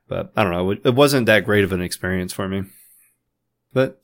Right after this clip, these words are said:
exci-, it's exciting to see, you know, a brewery that we have the availability to get to is super popular in the world next to, like, Guinness, and Guinness is not craft. So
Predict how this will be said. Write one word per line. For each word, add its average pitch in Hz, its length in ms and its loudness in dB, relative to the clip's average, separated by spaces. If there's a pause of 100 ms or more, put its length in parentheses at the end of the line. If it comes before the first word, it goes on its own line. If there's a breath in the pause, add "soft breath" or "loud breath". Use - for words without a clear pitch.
(120)
exci-, - 180 0
it's 143 240 0
exciting 151 380 2
to 110 80 0
see, 123 320 0
you 101 60 -2
know, 101 280 -2
a 95 60 -2
brewery 110 360 4
that 101 200 0
we 110 240 -2
have 101 460 0
the 107 120 0
availability 98 680 0
to 87 80 -8
get 95 240 -2
to 92 300 0
is 90 180 -4
super 95 320 -2
popular 92 500 -2
in 90 80 -4
the 90 60 -6
world 95 460 -4 (400 soft breath)
next 101 300 -2
to, 107 100 0
like, 90 220 -2
Guinness, 92 600 0
and 92 320 -6
Guinness 98 260 -2
is 95 140 -2
not 92 300 -6
craft. 90 500 -4 (400)
So 90 540 -6